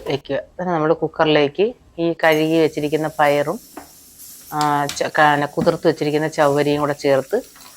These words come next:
ഒന്ന് രണ്ട് വിസിൽ കേൾപ്പിക്കുന്നവരെ ഒന്ന് വേവിച്ചെടുക്കുക. ഇനി ഇതിൻ്റെ മധുരത്തിന് ആവശ്യമായിട്ടുള്ള ശർക്കര നമ്മൾ പാനിയാക്കി എടുക്കണം. കുറച്ച് വെള്ളം ഒഴിച്ച് നല്ലതുപോലെ ഒന്ന് ഉരുക്കി എടുക്കണം. ഉരുക്കിയെടുത്ത് അതിൻ്റെ മുകളിൽ ആ പതഞ്ഞ് വരുന്ന പതയൊക്കെ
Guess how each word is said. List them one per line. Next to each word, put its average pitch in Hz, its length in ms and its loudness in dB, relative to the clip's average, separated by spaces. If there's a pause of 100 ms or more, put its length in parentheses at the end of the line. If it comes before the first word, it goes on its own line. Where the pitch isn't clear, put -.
(260)
ഒന്ന് 160 180 -2
രണ്ട് 151 240 2
വിസിൽ 147 280 -4 (440)
കേൾപ്പിക്കുന്നവരെ 143 640 -4
ഒന്ന് 147 180 -2
വേവിച്ചെടുക്കുക. 127 580 -4 (720)
ഇനി 156 160 -4
ഇതിൻ്റെ 160 260 4
മധുരത്തിന് 143 540 2
ആവശ്യമായിട്ടുള്ള 147 640 0 (320)
ശർക്കര 147 400 0 (140)
നമ്മൾ 135 200 0 (840)
പാനിയാക്കി 143 640 0
എടുക്കണം. 135 360 0 (540)
കുറച്ച് 139 280 -2
വെള്ളം 139 280 4
ഒഴിച്ച് 131 260 0
നല്ലതുപോലെ 135 720 0
ഒന്ന് 131 180 -6
ഉരുക്കി 127 300 -4 (840)
എടുക്കണം. 123 360 -6 (380)
ഉരുക്കിയെടുത്ത് 151 460 2
അതിൻ്റെ 143 240 2
മുകളിൽ 143 380 2
ആ - 20 -2 (100)
പതഞ്ഞ് 143 340 4
വരുന്ന 139 300 -2
പതയൊക്കെ 139 440 0